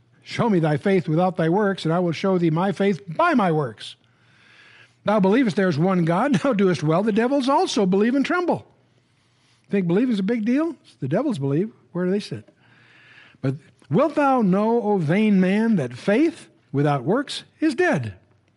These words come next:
I have to tell you, I'm always, I'm amused by Rich Mullins' song. He says, uh, "Faith without works is as useless as a screen door on a submarine." <laughs>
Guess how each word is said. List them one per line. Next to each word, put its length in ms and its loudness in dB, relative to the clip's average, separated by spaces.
I 140 0
have 220 0
to 100 -2
tell 180 -2
you, 140 2
I'm 220 -2
always, 260 -2
I'm 240 -2
amused 320 0
by 80 0
Rich 240 -2
Mullins' 400 0
song. 640 -6
He 80 -8
says, 300 -4
uh, 100 -6
"Faith 300 -4
without 240 -2
works 320 -6
is 160 -4
as 160 -6
useless 440 -4
as 140 -6
a 100 -10
screen 320 -4
door 200 -2
on 60 -2
a 40 -4
submarine." 520 -8
<laughs> 140 -4